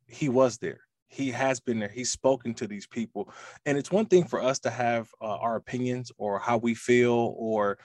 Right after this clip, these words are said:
we can discuss the situation, but it's different when you hear his perspective of talking to the people that it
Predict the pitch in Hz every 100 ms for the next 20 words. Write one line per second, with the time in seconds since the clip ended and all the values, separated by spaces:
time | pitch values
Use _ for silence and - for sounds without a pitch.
0 | - - - 131 120 107 - 123 123 -
1 | 113 131 - 117 127 123 135 120 117 -
2 | - - - _ _ - - 104 - 208
3 | 180 156 147 147 139 151 143 139 127 117
4 | 160 165 - 110 - 113 107 107 - 113
5 | - - - 151 135 123 - 120 - 143
6 | - 117 113 101